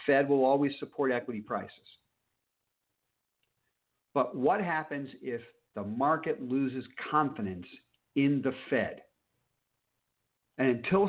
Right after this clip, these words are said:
such time as the Fed does something drastic to regain confidence, you get a stock market that goes down a lot. And it's possible that Chairman Powell has made a number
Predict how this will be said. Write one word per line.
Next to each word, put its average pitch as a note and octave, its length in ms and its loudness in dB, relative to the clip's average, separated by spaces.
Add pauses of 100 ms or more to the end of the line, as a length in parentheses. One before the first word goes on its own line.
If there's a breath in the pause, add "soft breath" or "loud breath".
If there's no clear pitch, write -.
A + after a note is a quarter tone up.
(100)
such E3+ 280 0
time D#3+ 260 0
as A2+ 60 -2
the A#2 80 -6 (120)
Fed C3 240 2
does C#3+ 280 2
something B2 320 -4
drastic A#2+ 680 -4 (220 soft breath)
to D3 80 -4
regain C3+ 800 0
confidence, F#2+ 500 -6 (600 soft breath)
you F3 140 4
get D#3+ 140 2
a C3 120 -4
stock D#3 300 0
market A2+ 280 -6
that A2 80 -20
goes G#2+ 140 -14
down A#2 220 -8
a G2+ 80 -10
lot. E2+ 180 -14 (1500 loud breath)
And D3+ 100 2
it's - 140 -4 (240)
possible D#3 520 -2
that A#2+ 140 -8
Chairman C3 400 -8
Powell D3 400 -6
has A2 160 -12
made B2+ 180 -4
a A2 60 -6
number F3 560 0